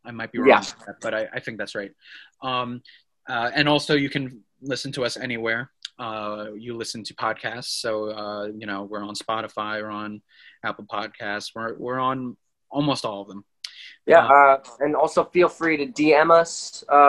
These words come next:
Speaker 2: on Instagram.
Speaker 1: Or, and,
Speaker 2: Uh,
Speaker 1: and email.
Speaker 2: thoughts. Yes,
Speaker 1: We got
Speaker 2: we
Speaker 1: an
Speaker 2: also
Speaker 1: email
Speaker 2: have
Speaker 1: too
Speaker 2: an
Speaker 1: now. That's
Speaker 2: email.
Speaker 1: new. We got email.
Speaker 2: That's new, babies.
Speaker 1: So, uh, our email is,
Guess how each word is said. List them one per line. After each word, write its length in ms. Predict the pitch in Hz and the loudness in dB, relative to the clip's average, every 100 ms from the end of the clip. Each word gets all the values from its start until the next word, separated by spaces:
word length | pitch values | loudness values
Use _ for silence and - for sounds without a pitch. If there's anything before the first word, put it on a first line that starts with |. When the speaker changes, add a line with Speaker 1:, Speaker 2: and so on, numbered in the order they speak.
| 135 | 8
Speaker 2:
on 120 | 143 | 6
Instagram. 720 | 143 147 160 151 156 151 147 151 _ _ | 2 -2 -4 2 4 6 4 0 _ _
Speaker 1:
Or, 180 | 151 156 | 2 4
and, 80 | 143 | 6
Speaker 2:
Uh, 240 | 139 127 123 | 6 6 4
Speaker 1:
and 180 | 170 165 | 4 4
email. 260 | 180 185 | 4 8
Speaker 2:
thoughts. 400 | 190 170 156 - _ _ _ _ _ - | 8 8 2 -18 _ _ _ _ _ 6
Yes, 160 | 175 | 8
Speaker 1:
We 0 | |
got 140 | 151 156 | 8 6
Speaker 2:
we 80 | |
Speaker 1:
an 20 | 147 | 8
Speaker 2:
also 160 | 139 | 8
Speaker 1:
email 120 | 190 143 | 8 8
Speaker 2:
have 100 | 143 | 6
Speaker 1:
too 60 | |
Speaker 2:
an 100 | 147 | 4
Speaker 1:
now. 200 | 180 156 | 6 8
That's 240 | 151 156 127 | 8 8 6
Speaker 2:
email. 180 | 190 156 | 2 2
Speaker 1:
new. 140 | 131 _ _ _ _ | 0 _ _ _ _
We 60 | 147 | 2
got 160 | 156 175 | 2 4
email. 260 | 185 143 | 0 2
Speaker 2:
That's 180 | 139 - | 2 4
new, 300 | 185 208 190 | 8 8 8
babies. 500 | 175 170 151 160 151 - - _ _ | 6 4 2 -2 -2 -12 -20 _ _
Speaker 1:
So, 360 | - 151 143 143 | -2 2 4 4
uh, 260 | 139 139 135 | 4 4 6
our 220 | 160 175 | 6 6
email 640 | 185 190 160 131 113 117 _ _ _ _ | 2 2 2 2 -2 -8 _ _ _ _
is, 640 | 165 165 117 104 - - | 4 4 4 -2 -10 -12